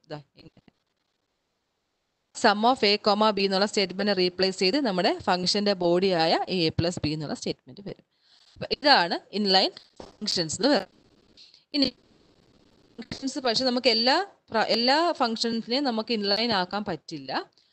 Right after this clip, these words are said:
കുറച്ച് അതിനൊരു, ആ, കുറച്ച് ഫങ്ഷൻസ് നമുക്ക് ഇൻലൈൻ പറ്റില്ല. ഒന്നാമത്തത് ഒരു ഫംഗ്ഷനുള്ളിൽ ലൂപ്സ് ഉണ്ടെങ്കിൽ, for അങ്ങനെയുള്ള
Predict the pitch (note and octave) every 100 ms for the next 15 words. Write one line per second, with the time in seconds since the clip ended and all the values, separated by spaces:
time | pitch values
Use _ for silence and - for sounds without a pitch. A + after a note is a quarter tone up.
0 | _ - A3 A3 - D4+ A3+ A3 G#3+ A3+
1 | - G3 G3 F#3+ F#3+ F#3+ F#3 - A3 A3+
2 | - D4+ D4+ A#3 G#3 A3 G#3+ A3 G#3 G3
3 | G#3 F3+ G3 F#3 D3+ D#3+ C#3+ A3 _ _
4 | _ A3 C4 D#4 C4+ F#3+ F3 C#4+ E4+ _
5 | _ _ - E4 F4+ B3 A#3+ - C#4 A#3
6 | A#3 D4+ B3 C#4 D4+ - B3 F#3 E3+ E3
7 | D#3+ - - G#3+ G3+ - _ _ _ _
8 | _ _ _ _ _ _ _ _ - -
9 | G3 G#3